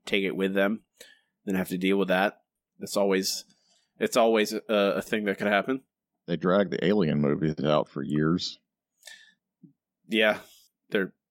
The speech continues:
Speaker 1: they shouldn't have, but they did. <laughs>
Speaker 2: No, yeah. But I, I feel more confident
Speaker 1: In
Speaker 2: that,
Speaker 1: this,
Speaker 2: uh,
Speaker 1: <laughs> in this story,
Speaker 2: that,
Speaker 1: yes.
Speaker 2: yeah, that, that, that, that,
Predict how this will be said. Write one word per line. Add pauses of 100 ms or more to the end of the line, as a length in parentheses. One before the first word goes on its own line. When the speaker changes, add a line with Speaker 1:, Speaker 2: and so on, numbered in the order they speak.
Speaker 1:
they
shouldn't
have,
but
they
did.
<laughs> (540)
Speaker 2:
No,
yeah. (240)
But (1500)
I,
I
feel
more
confident
Speaker 1:
In
Speaker 2:
that,
Speaker 1:
this,
Speaker 2:
uh,
Speaker 1:
<laughs>
in
this
story,
Speaker 2:
that,
Speaker 1:
yes.
Speaker 2:
yeah,
that,
that,
that,
that,